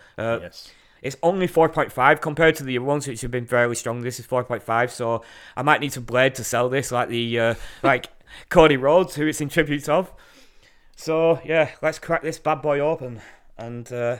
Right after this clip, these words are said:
Speaker 1: again, not a stout drinker, so... But I think the, Ha-, uh, the Halloween Havoc one was a stout, wasn't it?
Speaker 2: Uh,
Speaker 1: Um,
Speaker 2: it, it was, I think, yeah.
Speaker 1: And I, I enjoyed that, so
Speaker 2: Yeah.
Speaker 1: you
Speaker 2: To be
Speaker 1: never know.
Speaker 2: honest, again, this isn't a stout for me. It isn't.
Speaker 1: Really?
Speaker 2: It's, it's more,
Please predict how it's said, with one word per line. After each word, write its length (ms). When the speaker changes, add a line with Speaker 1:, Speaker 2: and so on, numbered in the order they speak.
Speaker 1:
again, 320
not 120
a 60
stout 340
drinker, 380
so... 460
But 220
I 60
think 160
the, 80
Ha-, 120
uh, 160
the 80
Halloween 340
Havoc 280
one 160
was 160
a 40
stout, 220
wasn't 300
it? 100
Speaker 2:
Uh, 40
Speaker 1:
Um, 120
Speaker 2:
it, 140
it 140
was, 260
I 60
think, 340
yeah. 180
Speaker 1:
And 120
I, 200
I 120
enjoyed 420
that, 380
so 180
Speaker 2:
Yeah. 200
Speaker 1:
you 120
Speaker 2:
To 80
be 60
Speaker 1:
never 100
know. 60
Speaker 2:
honest, 280
again, 360
this 220
isn't 180
a 80
stout 320
for 80
me. 200
It 80
isn't. 220
Speaker 1:
Really? 140
Speaker 2:
It's, 180
it's 220
more, 240